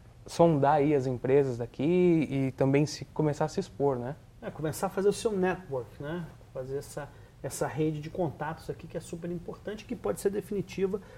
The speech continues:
Speaker 2: pra você conseguir essa primeira oferta de emprego.
Speaker 1: Legal.
Speaker 2: Né?
Speaker 1: Cover letter, então.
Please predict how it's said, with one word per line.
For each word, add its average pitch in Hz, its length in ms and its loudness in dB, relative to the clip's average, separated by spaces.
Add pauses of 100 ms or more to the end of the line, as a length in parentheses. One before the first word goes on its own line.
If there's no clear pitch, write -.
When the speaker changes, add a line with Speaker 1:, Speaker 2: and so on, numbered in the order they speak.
(140)
Speaker 2:
pra 170 120 0
você 165 200 0
conseguir 170 400 -2
essa 160 220 0
primeira 165 320 -4
oferta 165 320 -6
de 175 100 -4
emprego. 123 400 -4
Speaker 1:
Legal. 123 440 -2
Speaker 2:
Né? 151 160 0
Speaker 1:
Cover 160 240 10
letter, 123 260 4
então. 120 200 -8